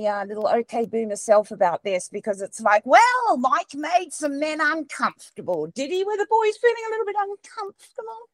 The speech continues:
Like, they had a bit of wrestling, felt a bit awkward. Did they?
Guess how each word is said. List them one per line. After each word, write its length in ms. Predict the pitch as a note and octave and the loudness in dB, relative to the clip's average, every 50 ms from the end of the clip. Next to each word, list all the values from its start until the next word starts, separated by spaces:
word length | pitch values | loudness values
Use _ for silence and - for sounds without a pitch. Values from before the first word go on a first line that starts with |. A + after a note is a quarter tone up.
| _ _ | _ _
Like, 140 | - G#3 G#3 | -2 0 2
they 120 | G#4 G#4 F#4+ | 2 2 2
had 100 | F#4 E4 | 2 0
a 60 | D4+ | 0
bit 100 | D#4 D4 | 0 -2
of 80 | D4 | -2
wrestling, 680 | B3+ A#3+ C4 C4+ C4 B3 - - B3+ C4+ C4 C4 C4 B3+ | 2 4 4 4 4 4 0 -2 0 0 0 0 -2 -4
felt 320 | - - B3 B3 A#3 A#3+ | -2 0 0 0 0 0
a 20 | A#3+ | -2
bit 160 | B3 A#3 - - | -2 -4 2 6
awkward. 560 | - A#3+ A#3 A#3+ A#3 - A#3+ A3+ A3+ A3 - _ _ _ _ _ _ - _ _ - | 8 10 10 10 8 6 2 0 0 0 -2 _ _ _ _ _ _ -20 _ _ -4
Did 240 | - C4 B3+ B3 G3+ | -2 0 0 4 6
they? 340 | A#3+ A#3 A#3 A#3+ A#3 A#3 | 8 8 8 6 4 2